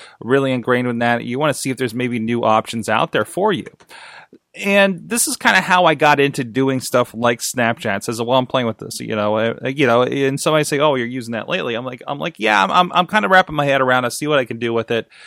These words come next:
And, uh, and that's kinda how, when people are like, "How do you keep up with all this stuff?" Uh, I'm like, "Well, I'm always, I'm always, I'm always working with it, right?" I, I'm always trying to see what, what, what's the app that kids are using,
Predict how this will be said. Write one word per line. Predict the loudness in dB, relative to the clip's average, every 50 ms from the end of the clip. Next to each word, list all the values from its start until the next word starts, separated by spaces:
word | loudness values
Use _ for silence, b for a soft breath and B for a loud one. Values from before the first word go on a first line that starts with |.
| B B B B
And, | -2 0 0 0 0 0 2
uh, | 2 4 4 4 4 2 0 -2 -4
and | -2 -4 -2 -2 -2
that's | -2 -4 -4
kinda | -6 -4 -4 -4
how, | -2 0 0 0 0 -2
when | -4 -6 -6 -6
people | -8 -8 -6 -4
are | -2
like, | -2 -2 -2
"How | -2 -2
do | -2 -2
you | -4
keep | -8 -10 -14 -10 -2
up | -2 -2 -2 -2
with | -4 -4
all | -2 -4 -4
this | -4 -6 -8
stuff?" | -6 -2 -2 -2 -2 -4 -8 -18 b b b b b b b b -6
Uh, | -2 -2 0 0 0 0 0
I'm | 0 0 0 -2
like, | -6 -8 -8 -6
"Well, | -4 -2
I'm | -2 -2 0 0
always, | 0 2 2 0 0 -4 -6 -10 -8
I'm | -8 -4 -2
always, | 0 0 2 0 0 -2 -6 -8
I'm | -8 -6 -4
always | -4 -4 -4 -4 -4
working | -4 -6 -4 -6 -10
with | -10 -12 -12
it, | -16 -20 -20 _ _ _
right?" | -4 -2 -2 -2 -4 -10 -18 B B B B B B B _ _
I, | -6 -6 -6 -6 -4 _
I'm | 2 2 4 4
always | 2 2 4 2 2 2 0
trying | 0 0 0 0
to | 0
see | -2 -4 -2
what, | 2 2 2 2 2 0
what, | -2 -2 -2 -2 -4
what's | -4 -4 -4 -2
the | -4 -4 -4 -2
app | -4 -6 -6
that | -8 -14 -8
kids | -8 -8 -6 -6
are | -8
using, | -8 -8 -8 -8 -8 -10 -10 -12 -14